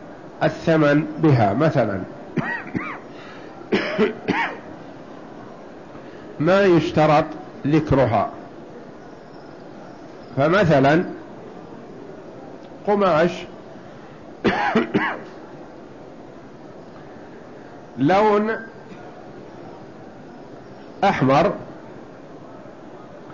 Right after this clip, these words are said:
ولون أصفر ولون أسود،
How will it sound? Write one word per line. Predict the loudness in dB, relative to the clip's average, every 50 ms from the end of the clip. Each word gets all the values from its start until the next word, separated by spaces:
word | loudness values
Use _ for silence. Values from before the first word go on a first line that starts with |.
| -16 -16 -16 -16 -6 0
ولون | 4 6 6 8 8 8 8 8 10 8 8 6 4 2 -2 -6 -12 -14 -14 -14 -16 -16 -16 -16 -16 -16 -16 -16 -16 -16 -16 -16 -16 -4 2 4
أصفر | 4 4 4 4 4 6 6 6 6 4 2 -4 -12 -14 -14 -16 -16 -16 -16 -16 -16 -16 -16 -16 -16 -16 -16 -16 -14 -2 2
ولون | 4 6 6 8 8 8 8 8 8 6 6 4 0 -6 -12 -14 -14 -14 -16 -16 -16 -16 -16 -16 -16 -16 -16 -16 0 4
أسود، | 4 6 8 8 8 8 8 6